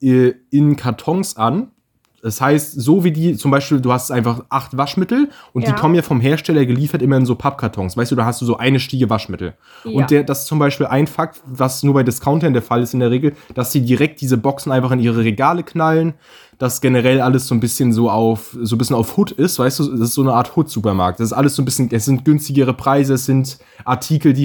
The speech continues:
Speaker 1: irgendwo anders ausrangiert wurden manchmal. Und du hast halt so diese billigen Eigenmarken und so immer dabei.
Speaker 2: Ja.
Speaker 1: Und in einem Supermarkt hast du in der Regel,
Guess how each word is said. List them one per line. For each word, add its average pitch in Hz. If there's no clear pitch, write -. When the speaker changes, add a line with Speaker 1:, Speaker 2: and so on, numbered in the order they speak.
Speaker 1:
irgendwo 143
anders 127
ausrangiert 139
wurden 135
manchmal. 127
Und 131
du 135
hast 135
halt 135
so -
diese 127
billigen 127
Eigenmarken 151
und 143
so 147
immer 147
dabei. 147
Speaker 2:
Ja. 190
Speaker 1:
Und 151
in 143
einem 131
Supermarkt 190
hast 151
du 151
in 139
der 131
Regel, 180